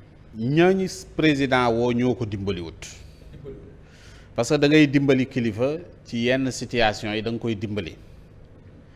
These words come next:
Ñuy remercier Cheikh Bamba Dièye ci kaddu yi nga xam ni yëkkati na ko,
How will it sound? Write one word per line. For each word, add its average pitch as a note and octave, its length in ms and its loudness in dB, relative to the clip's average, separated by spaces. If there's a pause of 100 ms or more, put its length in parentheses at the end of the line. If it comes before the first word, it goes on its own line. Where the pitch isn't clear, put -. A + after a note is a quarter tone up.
(320)
Ñuy A#2+ 280 0
remercier C3 540 0
Cheikh A#2 260 -6
Bamba G#2 300 -4
Dièye D#2+ 360 -6 (1040)
ci A#2 120 -8
kaddu C3+ 420 0
yi B2 140 0
nga C3 120 2
xam B2 200 -2
ni A2 80 -4 (100)
yëkkati C3+ 340 -4
na G#2+ 100 -6
ko, B2 300 -8